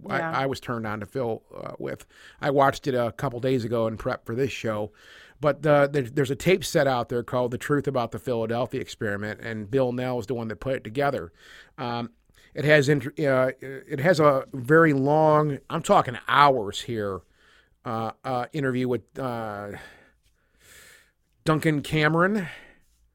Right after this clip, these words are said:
Speaker 1: Who's Duncan Cameron?
Speaker 2: He was a person that claims he was on the U S S Eldridge. And I, I mean, I haven't looked at this stuff in a long time, um, but there's a hand, Al Bielek is another person who was,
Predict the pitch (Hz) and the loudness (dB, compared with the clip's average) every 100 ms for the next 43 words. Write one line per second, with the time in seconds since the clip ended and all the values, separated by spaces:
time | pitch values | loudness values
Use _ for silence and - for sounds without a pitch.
0 | _ - 214 170 196 190 180 170 175 165 | _ -16 -14 -12 -14 -12 -16 -12 -12 -12
1 | 160 175 - 165 165 147 - 147 160 131 | -14 -12 -2 2 2 2 -2 -2 0 0
2 | 147 139 143 139 139 - 156 139 135 117 | -2 -4 -4 -4 -4 -6 -6 -4 -4 -4
3 | - 139 135 131 131 135 117 131 110 127 | -6 -6 -4 -4 -2 -2 -2 -4 -4 -4
4 | 117 - - - - _ _ _ _ - | -4 -8 -16 -18 -20 _ _ _ _ -6
5 | 135 139 151 151 139 131 151 170 131 151 | -2 0 0 0 0 2 2 0 0 -2
6 | 147 151 160 - 160 151 127 120 123 135 | 0 0 0 0 0 0 -4 -2 -2 -4
7 | - 127 123 147 170 - - - _ _ | -6 -4 -2 -2 -4 -10 -20 -20 _ _
8 | 139 113 110 110 _ _ _ _ _ - | -6 -4 -6 -8 _ _ _ _ _ -6
9 | 127 135 139 120 120 135 - 151 139 147 | -2 0 2 0 -2 -4 0 2 2 4
10 | 139 127 - - 127 123 - 113 - 104 | 4 2 -2 -4 -2 -2 -2 -6 -4 -6
11 | 117 110 107 | -6 -4 -6